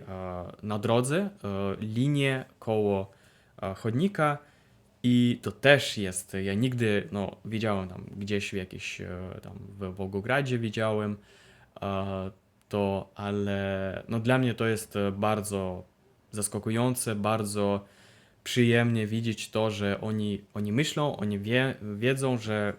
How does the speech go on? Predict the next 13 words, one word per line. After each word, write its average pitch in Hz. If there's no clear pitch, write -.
są, 131
nie 135
ignorują 135
ich 120
po 113
prostu 113
i 131
tworzą, 113
co 110
w 104
ich -
siłach 151
aktualnie, 117